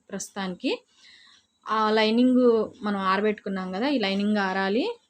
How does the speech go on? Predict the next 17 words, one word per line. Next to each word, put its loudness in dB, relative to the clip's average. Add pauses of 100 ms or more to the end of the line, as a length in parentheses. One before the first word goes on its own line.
(160)
మళ్ళీ -2
వాటికి -4
లైనింగ్ -4
తెప్పించుకోవాలి. -6
ఇవి 0
ఈ -2
లోపు 0
అయితే -2
ఈ 0
బ్లౌజ్ -2
కుట్టేసేసుకుందాం -14
అని -16
చెప్పేసి -16
ప్రస్తుతానికి -12 (580)
ది-, 0
ఇదైతే 4
నేను 4